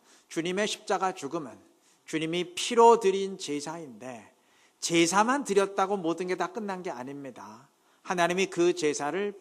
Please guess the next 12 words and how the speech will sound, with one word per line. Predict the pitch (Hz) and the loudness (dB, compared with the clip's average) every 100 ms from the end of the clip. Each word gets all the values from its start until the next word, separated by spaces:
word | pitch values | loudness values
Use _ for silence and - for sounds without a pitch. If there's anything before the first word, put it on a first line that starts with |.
| - | -14
받아주셔야 | - 135 165 160 135 135 117 | -12 -4 -4 -4 -6 -10 -10
됩니다. | - 95 _ _ - _ _ _ _ - | -16 -20 _ _ -20 _ _ _ _ 0
만약에 | 147 165 196 233 - | 2 4 2 2 -2
받지 | - - - 208 | -6 -6 -4 -4
아니하시면 | 123 139 165 175 175 175 131 123 135 - _ _ | -4 -8 -2 -2 -4 -8 -8 -10 -14 -20 _ _
아무리 | - 160 175 185 226 247 247 | 0 2 4 6 6 4 4
제사를 | 196 185 180 180 196 | 0 2 0 -2 -4
화려하고 | - 208 196 147 139 175 175 | -4 2 4 2 0 -2 -2
거창하게 | - 151 165 156 151 | -4 -8 -6 -4 -4
드렸어도 | 156 151 147 143 139 | -6 -4 -4 -4 -8
다 | - 143 131 - | -4 -4 -4 -8
무효입니다. | 139 127 143 135 113 90 - | -6 -4 -6 -8 -18 -20 -20